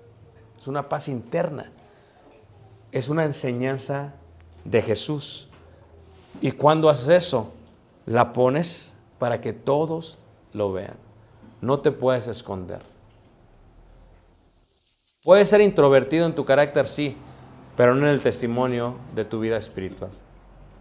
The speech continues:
Sí, en el carácter no hablas con nadie, te da pena,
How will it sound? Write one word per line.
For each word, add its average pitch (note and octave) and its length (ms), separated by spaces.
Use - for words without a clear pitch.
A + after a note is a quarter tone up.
Sí, D#3 260
en C#3+ 160
el C#3+ 140
carácter F#3+ 420
no F3 100
hablas F3 280
con C#3 160
nadie, C3+ 240
te B2 100
da C3 200
pena, A2 280